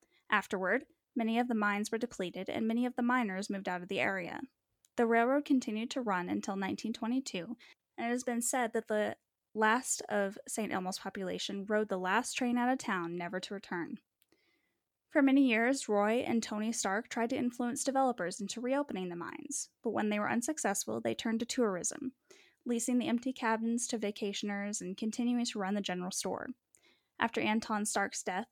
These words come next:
Anna realized that the tourism trade was not providing for the family and sent Annabelle to work in a telegraph office in Salida. The lonely and attractive girl was finally able to escape the prison that her mother had made for her in Saint Elmo.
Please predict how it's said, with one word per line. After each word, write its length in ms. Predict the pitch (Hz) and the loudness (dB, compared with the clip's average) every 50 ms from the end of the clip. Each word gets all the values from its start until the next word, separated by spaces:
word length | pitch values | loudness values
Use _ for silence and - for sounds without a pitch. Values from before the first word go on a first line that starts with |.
| - | -6
Anna 220 | - 226 226 240 247 | -4 -2 -2 0 0
realized 380 | 247 247 240 240 240 240 240 | 0 2 2 4 2 2 0
that 100 | 226 - | -4 -6
the 60 | - | -8
tourism 560 | - - - 285 302 302 269 247 - - 196 202 | -10 -6 -2 2 4 4 4 4 2 0 -2 -4
trade 260 | - - 202 196 - | -2 -2 -2 -2 -2
was 160 | 190 190 - | -4 -4 0
not 220 | 208 214 226 - | 2 2 2 2
providing 420 | - - 202 190 202 202 190 185 196 | 0 -6 -2 2 2 2 2 0 -2
for 120 | - 196 | -4 -6
the 80 | 175 180 | -6 -4
family 500 | - 214 190 165 165 160 165 170 185 - - | -4 -4 -4 -4 -4 -6 -6 -6 -8 -4 -2
and 140 | 233 226 | -2 -2
sent 260 | 226 - 247 233 - - | -2 -2 -4 -4 -2 0
Annabelle 440 | 262 277 302 302 254 208 196 190 | 2 4 6 6 6 4 0 -2
to 100 | 190 - - _ - | -4 -10 -14 _ -6
work 180 | 202 190 196 - - | -4 -4 -6 -6 -6
in 80 | - 208 | -6 -4
a 60 | 202 | -4
telegraph 460 | 208 - 247 269 262 240 202 185 180 - | -2 0 0 0 2 2 0 -2 -2 -2
office 380 | 170 175 180 - 185 190 - | -6 -6 -4 -6 -6 -6 -6
in 100 | - 202 | -6 -6
Salida. 560 | 190 - - 220 220 233 226 202 180 - - - _ _ _ _ _ _ _ _ _ _ _ _ _ _ _ _ _ - _ _ _ - _ _ _ - | -6 -4 -2 0 2 2 2 2 0 -4 -8 -10 _ _ _ _ _ _ _ _ _ _ _ _ _ _ _ _ _ -20 _ _ _ -20 _ _ _ 0
The 80 | 294 | 2
lonely 420 | 277 240 254 254 262 262 269 269 269 | 4 6 6 6 6 6 6 4 4
and 100 | 269 269 | 2 2
attractive 460 | 262 - - 214 220 226 247 233 240 | 2 2 4 2 2 2 0 -4 -2
girl 200 | - 220 214 226 | 0 0 2 2
was 160 | 247 247 - | 0 0 0
finally 340 | - 214 214 233 226 214 220 | 0 0 0 0 0 0 0
able 160 | 202 208 226 | 0 -2 -2
to 140 | - - 233 | -2 0 0
escape 380 | 240 233 - - 190 202 - | 0 0 0 0 0 -2 -2
the 60 | - 220 | -4 -8
prison 440 | - - 196 190 190 196 196 196 | -6 -4 -6 -4 -4 -4 -4 -2
that 140 | 190 190 - - | -2 -4 -4 -4
her 80 | 226 214 | -2 -2
mother 300 | 202 208 196 - 196 214 | 0 0 0 0 -2 -2
had 120 | 220 220 | -2 -2
made 240 | 214 202 180 180 - | -2 -2 -4 -6 -8
for 120 | - - 196 - | -12 -16 -14 -8
her 200 | 180 185 180 180 | -6 -4 -4 -4
in 220 | - - 185 185 | -4 -6 -6 -6
Saint 260 | - - 190 185 - | -6 -4 -4 -4 -4
Elmo. 380 | - 170 170 170 165 - - 233 | -4 -4 -4 -4 -6 -4 -6 -6